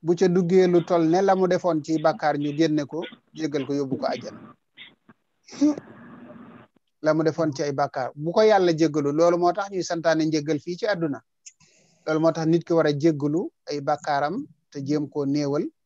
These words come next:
balaa ñu koy topp bàkkaar yooyu le. Bu neexee Yàlla it mu jéggal ko ko, waaye bu ko àttee ci coobareem, la mu def ci ay bàkkaar danañ ko mbugal ca sawara, delloo ko àjjana, ndax ab jullit benn buy sax sawara amut. Képp ku dib jullit rek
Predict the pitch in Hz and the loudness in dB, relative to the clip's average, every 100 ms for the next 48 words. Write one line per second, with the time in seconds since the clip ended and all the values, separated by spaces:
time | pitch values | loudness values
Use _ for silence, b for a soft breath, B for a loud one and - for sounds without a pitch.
0 | _ _ _ 151 156 156 160 160 156 202 | _ _ _ -2 2 2 2 0 -2 -2
1 | 214 156 151 - 139 127 120 107 - _ | -4 -6 -6 -4 -6 -6 -8 -12 -18 _
2 | _ _ _ _ _ _ 156 196 190 185 | _ _ _ _ _ _ -2 0 0 2
3 | 170 156 156 180 185 165 143 147 127 131 | 2 2 0 0 0 0 0 -4 -6 -12
4 | 156 240 _ _ _ - 151 151 156 156 | -12 -12 _ _ _ -4 -2 0 -2 0
5 | 185 180 160 160 139 165 180 156 143 135 | 2 2 0 -6 -6 -4 -2 0 -2 -2
6 | 170 - _ _ 151 170 190 175 165 - | -6 -12 _ _ -2 0 2 0 -2 -4
7 | 151 143 147 147 139 147 208 _ 135 156 | -6 -4 -4 -4 -4 -4 -10 _ -8 -4
8 | 147 135 143 139 151 185 _ _ _ - | -4 -4 -6 -4 -6 -8 _ _ _ -10
9 | 160 165 151 139 139 - 147 _ 135 151 | -2 0 2 0 -2 -8 -20 _ -8 -4
10 | 147 143 - 151 139 139 151 151 165 151 | -2 -2 -2 -2 -2 -2 -4 -4 -4 -2
11 | 151 151 131 156 175 170 165 165 151 - | -2 -2 -4 -4 -4 -2 -2 -2 -8 -4
12 | 143 139 - 135 - _ _ _ _ 185 | -4 -2 -6 -10 -14 _ _ _ _ -6
13 | 185 165 170 160 143 151 151 135 139 | -6 -6 -2 -2 -2 -2 0 -2 -4